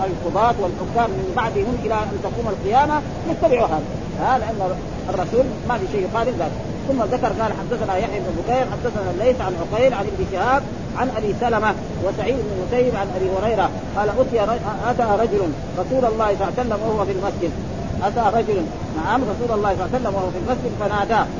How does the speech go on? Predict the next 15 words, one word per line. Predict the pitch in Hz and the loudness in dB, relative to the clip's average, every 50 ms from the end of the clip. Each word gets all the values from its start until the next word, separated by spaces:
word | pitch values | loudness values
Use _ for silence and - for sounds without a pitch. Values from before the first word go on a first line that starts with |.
| - - | -6 -6
فقال: | 180 180 - 247 247 240 | -4 0 4 4 6 6
"يا | 233 220 233 247 254 | 6 6 6 6 6
رسول | 247 233 185 - 226 208 196 | 6 4 2 0 0 0 2
الله | 190 190 180 185 208 | 2 2 2 0 -2
إني | 247 247 233 233 214 175 208 | -2 -2 -2 -2 -2 0 0
زنيت"، | 196 190 202 175 143 - - 190 | 0 2 2 0 0 -2 -4 -2
فأعرض | 214 233 247 226 226 208 202 180 | 0 2 4 4 4 4 4 4
عنه، | 185 180 170 139 - - - - - - - - - - | 4 2 2 0 -2 -4 -6 -8 -6 -6 -6 -6 -6 -4
يعني | 147 165 175 185 | -2 0 2 2
هذا | 233 240 226 | 2 2 2
الرجل | 196 214 254 269 269 - | 2 2 0 0 0 -2
تقدم | 247 214 254 254 208 233 208 196 220 | -2 -2 -2 -2 0 -2 -2 -2 -2
لنا | 240 240 | -2 -2
في | 220 233 | -2 -4
إيه؟ | 214 214 233 247 | -2 -2 -2 -2